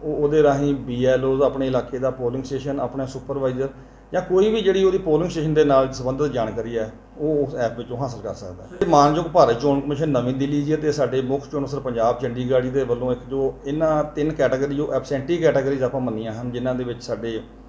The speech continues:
ਪੀਡਬਲਯੂਡੀ ਪਰਸਨ ਆਉਂਦੇ ਹਨ, ਅੱਸੀ ਸਾਲ ਜਾਂ ਉਹਨਾਂ ਤੋਂ ਉੱਪਰ ਜਿਹੜੇ ਸਾਡੇ ਜਿੰਨੇ ਵੋਟਰ ਆਉਂਦੇ ਹਨ, ਜਾਂ ਜਿਹੜੇ ਕੋਵਿਡ ਪੇਸ਼ੈਂਟ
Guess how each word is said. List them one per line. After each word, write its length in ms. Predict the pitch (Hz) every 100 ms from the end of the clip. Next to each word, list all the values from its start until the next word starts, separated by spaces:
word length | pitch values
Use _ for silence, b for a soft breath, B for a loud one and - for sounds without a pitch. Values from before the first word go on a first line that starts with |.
| B - -
ਪੀਡਬਲਯੂਡੀ 440 | 131 135 139 143 143
ਪਰਸਨ 360 | 143 143 151
ਆਉਂਦੇ 200 | 131 127
ਹਨ, 220 | 127 135 - - - 143
ਅੱਸੀ 220 | 156 180
ਸਾਲ 240 | - 143
ਜਾਂ 120 | 139 143
ਉਹਨਾਂ 180 | 147
ਤੋਂ 120 | 147 135
ਉੱਪਰ 240 | 131 147
ਜਿਹੜੇ 220 | 139 147
ਸਾਡੇ 320 | 147 120 123
ਜਿੰਨੇ 240 | 123 123 135
ਵੋਟਰ 280 | 123 120 135
ਆਉਂਦੇ 240 | 131 127
ਹਨ, 180 | 131 127
ਜਾਂ 180 | 139 175
ਜਿਹੜੇ 120 | 180
ਕੋਵਿਡ 340 | 160 151 165
ਪੇਸ਼ੈਂਟ 440 | 147 147 139 131